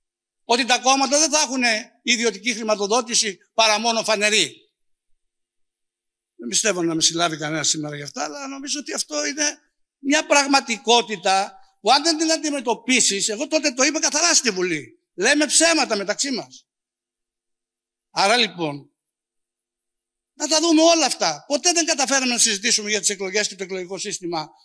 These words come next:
να είναι πιο μόνιμο, πιο ουσιαστικό. Ποτέ δεν καταφέραμε να συμφωνήσουμε σε μια εξεταστική επιτροπή να βγάλουμε ένα κοινό πόρισμα. Γιατί άραγε, τι φοβόμαστε; Κρύβουμε κάτω από το χαλί τις αδυναμίες μας.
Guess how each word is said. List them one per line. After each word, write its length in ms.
να 120
είναι 120
πιο 200
μόνιμο, 380
πιο 160
ουσιαστικό. 720
Ποτέ 240
δεν 100
καταφέραμε 520
να 80
συμφωνήσουμε 800
σε 240
μια 180
εξεταστική 560
επιτροπή 720
να 160
βγάλουμε 380
ένα 120
κοινό 280
πόρισμα. 600
Γιατί 400
άραγε, 580
τι 140
φοβόμαστε; 800
Κρύβουμε 380
κάτω 240
από 80
το 80
χαλί 260
τις 120
αδυναμίες 520
μας. 440